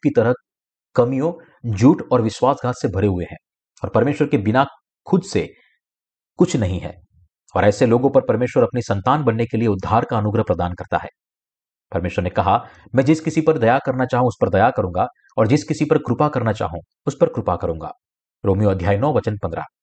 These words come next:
इसका अर्थ यह है कि हम मानव जाति के किसी भी कार्य के द्वारा नहीं, बल्कि केवल बुलाने वाले के कार्य के द्वारा खड़े हैं। यह बाइबल मानव जाति के कार्यों का उल्लेख करती है। यह जो बुलाता है, उसके बारे में भी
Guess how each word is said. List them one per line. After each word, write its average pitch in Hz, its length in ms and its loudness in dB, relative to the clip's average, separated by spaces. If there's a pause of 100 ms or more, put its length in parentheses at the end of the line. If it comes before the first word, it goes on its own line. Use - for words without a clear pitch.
(580)
इसका 143 280 2
अर्थ 151 120 -2
यह 151 180 6
है 139 100 2
कि - 140 -2
हम 131 140 0
मानव 123 240 4
जाति 127 240 0
के 135 120 -4
किसी 127 300 -2
भी 156 160 0
कार्य 113 220 2
के 120 120 -4
द्वारा 101 220 2
नहीं, 95 180 -6 (420)
बल्कि 110 200 2
केवल 120 260 4
बुलाने 107 360 0
वाले 120 180 0
के 120 120 -6
कार्य 104 280 -2
के - 120 -4
द्वारा 92 240 -2 (120)
खड़े 87 160 -2
हैं। 82 140 -10 (1080)
यह 160 140 6
बाइबल 143 340 2
मानव 139 260 2
जाति 147 240 -2
के 156 160 -2
कार्यों 123 220 0
का 127 120 0
उल्लेख 95 280 -2
करती - 280 -8
है। 85 40 -14 (640)
यह 98 100 2
जो 113 160 6
बुलाता 120 400 2
है, 131 100 0
उसके 120 240 -2
बारे 104 240 2
में 120 120 -2
भी 120 60 0